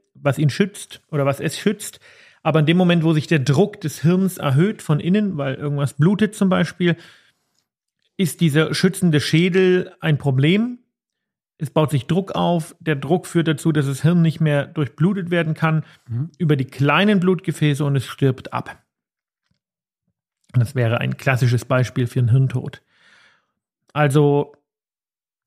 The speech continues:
Speaker 1: ein geplatztes Aneurysma oder ein Schädelhirntrauma, wo ich so eine Blutung von außen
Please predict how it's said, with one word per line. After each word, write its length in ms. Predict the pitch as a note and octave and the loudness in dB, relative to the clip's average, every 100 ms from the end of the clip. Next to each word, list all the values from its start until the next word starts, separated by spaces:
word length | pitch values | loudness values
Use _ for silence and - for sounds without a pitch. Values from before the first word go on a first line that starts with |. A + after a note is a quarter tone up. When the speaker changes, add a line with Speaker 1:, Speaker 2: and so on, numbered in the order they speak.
| _ - | _ -4
Speaker 1:
ein 280 | C#3 C3+ | 0 0
geplatztes 540 | B2+ - C#3 C#3+ - - | -2 0 0 0 -6 -8
Aneurysma 580 | C#3+ C3+ B2+ C#3+ C3 - _ | -6 -6 -10 -12 -12 -16 _
oder 260 | F3+ E3 D3 | -2 0 0
ein 140 | D3 | -2
Schädelhirntrauma, 1080 | - C#3+ C#3+ D3+ D#3+ D#3 C#3+ C#3 B2+ A#2+ A#2+ _ _ _ _ | -2 0 4 4 4 2 0 2 0 -2 -10 _ _ _ _
wo 140 | C#3+ | -2
ich 240 | C#3 - _ | -2 -4 _
so 140 | E3 D#3+ | -2 2
eine 120 | C#3+ | 2
Blutung 360 | C3+ D#3 D#3 B2+ | 2 0 2 0
von 120 | C#3 | -2
außen 640 | C3+ D3 D#3 D3 C#3+ C#3 | 0 -2 0 2 0 -2